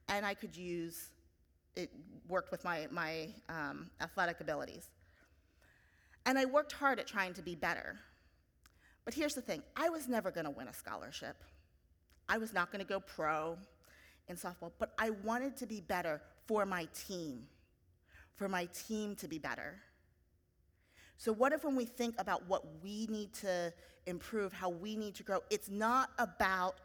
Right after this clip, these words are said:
you. It is about us. It is about the growth and the peace and prosperity of our cities, of our communities. So how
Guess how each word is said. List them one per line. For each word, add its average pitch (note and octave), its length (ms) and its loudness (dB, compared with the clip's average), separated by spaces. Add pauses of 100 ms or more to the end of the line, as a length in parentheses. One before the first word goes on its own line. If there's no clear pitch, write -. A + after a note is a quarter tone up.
(120)
you. E3 500 -2 (720)
It F#3 80 -2
is G3 120 0
about F3+ 260 2 (160)
us. - 500 4 (1080)
It G3 100 4
is G3 120 2
about F3+ 480 2 (340)
the F3+ 80 -6
growth G3+ 520 4 (240)
and F3 120 -2
the E3+ 60 -2
peace - 540 -6
and F#3 100 -2
prosperity E3+ 680 -4 (500)
of D#3+ 120 -8
our D#3 140 -6
cities, D3 640 -8 (140)
of D3+ 120 -4
our D3 120 2
communities. D#3 720 -6 (4000)
So A#3 200 2
how D#4+ 560 4